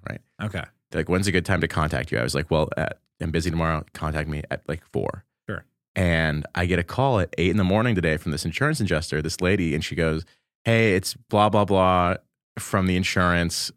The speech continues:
Speaker 1: Uh, I'm calling to talk about your accident." I said, "Oh, well, I told them I can't talk until, like, four o'clock." And she goes, "Oh, so you just don't wanna talk to me?"
Speaker 2: No.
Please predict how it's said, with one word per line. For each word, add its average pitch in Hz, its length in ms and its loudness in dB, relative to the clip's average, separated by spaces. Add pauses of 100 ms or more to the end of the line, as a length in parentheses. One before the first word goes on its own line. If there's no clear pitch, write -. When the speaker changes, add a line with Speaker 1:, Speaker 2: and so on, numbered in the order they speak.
(120)
Speaker 1:
Uh, 85 460 2 (160)
I'm 95 100 0
calling 92 260 0
to 90 80 -6
talk 87 200 2
about 85 260 0
your 80 140 0
accident." 107 420 2
I 85 60 2
said, 85 260 -2
"Oh, 113 140 4
well, 101 100 4
I 90 80 4
told 92 300 0
them 117 160 2
I 90 80 0
can't 87 340 -2
talk 82 380 -2 (160)
until, 82 520 0 (220)
like, 90 160 -2
four 73 200 -4
o'clock." 117 420 0 (500)
And 110 140 2
she 117 100 4
goes, 104 200 4 (100)
"Oh, 147 160 8
so 117 120 4
you 107 120 6
just 110 220 2
don't 120 140 4
wanna 101 140 2
talk 92 360 0
to 139 100 2
me?" 160 240 0 (1080)
Speaker 2:
No. 156 560 4